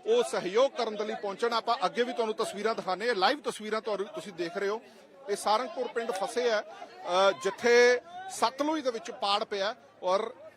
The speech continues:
ਇਹ ਤਸਵੀਰ ਹੈ ਜਿਹੜੀ ਇਹ ਤੁਹਾਨੂੰ ਲਾਈਵ ਤਸਵੀਰ ਅਸੀਂ ਦਿਖਾ ਰਹੇ ਹਾਂ ਔਰ ਥੋੜਾ ਅੱਗੇ ਆ ਕੇ ਵੀ ਤੁਹਾਨੂੰ ਤਸਵੀਰਾਂ ਦਿਖਾਉਂਦੇ ਹਾਂ।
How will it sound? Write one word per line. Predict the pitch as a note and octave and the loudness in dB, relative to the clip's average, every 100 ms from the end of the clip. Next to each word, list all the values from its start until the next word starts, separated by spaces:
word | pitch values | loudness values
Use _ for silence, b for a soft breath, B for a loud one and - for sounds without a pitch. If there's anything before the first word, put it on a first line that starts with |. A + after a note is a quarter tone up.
| - - - - | -18 -18 -18 -10
ਇਹ | F3 A3 | 0 0
ਤਸਵੀਰ | - - F#3+ A3 A#3 | -2 -10 -10 -4 -2
ਹੈ | |
ਜਿਹੜੀ | G3 G3+ G#3+ | -2 -2 -4
ਇਹ | |
ਤੁਹਾਨੂੰ | G#3 G3 F#3+ D#3+ | -4 -6 -6 0
ਲਾਈਵ | F3+ B3 | 0 0
ਤਸਵੀਰ | A3+ - F#3+ G3 | -6 -8 -6 -4
ਅਸੀਂ | F3 G3 | -4 -6
ਦਿਖਾ | F3 D#3+ D#3+ | -6 -2 0
ਰਹੇ | F#3 | -2
ਹਾਂ | F#3 B B - | -8 B B -12
ਔਰ | F3+ | -10
ਥੋੜਾ | - F#3 G#3 A3 E3+ | -6 0 2 2 -2
ਅੱਗੇ | D#3 G#3+ | -2 0
ਆ | G#3+ | 0
ਕੇ | G#3+ | -4
ਵੀ | G#3+ | -10
ਤੁਹਾਨੂੰ | G#3 F#3+ | -10 -10
ਤਸਵੀਰਾਂ | F#3 F3+ F3 F#3+ | -14 -12 -10 -8
ਦਿਖਾਉਂਦੇ | E3 D3+ E3+ | -8 -8 -8
ਹਾਂ। | E3+ | -10